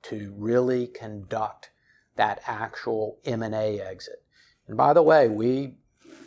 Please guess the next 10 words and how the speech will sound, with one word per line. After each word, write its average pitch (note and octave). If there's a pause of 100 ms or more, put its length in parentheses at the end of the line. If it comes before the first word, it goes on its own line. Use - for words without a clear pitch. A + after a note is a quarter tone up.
(100)
we G#2+
will C#3+
help C#3+
people C3+
with A#2
esop A#2+
exits A#2+
and G#2
management A2+
buyouts. G#2+